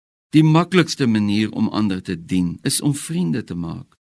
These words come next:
Hoe beter jy jou vriende leer ken, hoe meer sal jy ook hulle nood leer ken en agterkom waar jy kan help.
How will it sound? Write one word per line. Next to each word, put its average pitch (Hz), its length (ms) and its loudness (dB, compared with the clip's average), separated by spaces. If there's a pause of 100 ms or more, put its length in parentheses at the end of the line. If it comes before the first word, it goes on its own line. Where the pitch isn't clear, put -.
(340)
Hoe 135 140 2
beter 135 380 2
jy 147 200 2
jou 147 120 2
vriende 147 400 -2
leer 131 260 -2
ken, 123 460 -6
hoe 127 120 0
meer 143 380 6
sal 131 200 0
jy 101 220 0
ook 120 180 -4
hulle 135 180 0
nood 151 340 -2
leer 90 260 -6
ken - 400 -8
en - 280 -2
agterkom 120 680 -6
waar 87 220 -6
jy 92 120 -4
kan 92 220 -6
help. 92 380 -6